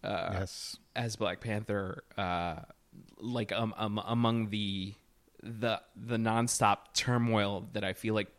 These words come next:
Speaker 1: po-, like, uh, our country politically just is stuck in this awful rut.
Speaker 2: Yes.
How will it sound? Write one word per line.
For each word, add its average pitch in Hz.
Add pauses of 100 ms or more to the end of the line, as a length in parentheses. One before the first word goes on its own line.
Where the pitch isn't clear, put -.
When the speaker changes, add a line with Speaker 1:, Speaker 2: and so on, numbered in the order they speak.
(160)
Speaker 1:
po-, -
like, 101 (200)
uh, 90
our 110
country 110
politically 101 (300)
just -
is 98 (360)
stuck -
in 98
this 92 (120)
awful 90
rut. 90 (840)
Speaker 2:
Yes. -